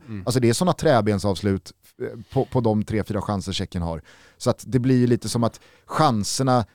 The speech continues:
Speaker 2: inte kändes speciellt farliga när man så här
Speaker 1: Exakt.
Speaker 2: dagen efter blickar tillbaks på matchen.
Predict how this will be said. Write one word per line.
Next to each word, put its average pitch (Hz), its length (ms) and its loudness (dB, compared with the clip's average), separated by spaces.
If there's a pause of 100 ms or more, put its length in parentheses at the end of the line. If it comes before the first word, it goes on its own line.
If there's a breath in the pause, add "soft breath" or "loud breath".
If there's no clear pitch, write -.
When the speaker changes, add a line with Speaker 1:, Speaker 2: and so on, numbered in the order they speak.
(240)
Speaker 2:
inte 139 320 0
kändes 110 560 2
speciellt 107 500 -2
farliga 131 600 2 (100)
när 123 340 2
man 107 320 -2 (600)
så - 100 0
här 107 80 4
Speaker 1:
Exakt. 98 100 -2
Speaker 2:
dagen 104 240 4
efter 107 380 -2
blickar 104 220 -2
tillbaks 123 320 2
på - 120 -6
matchen. 101 420 -2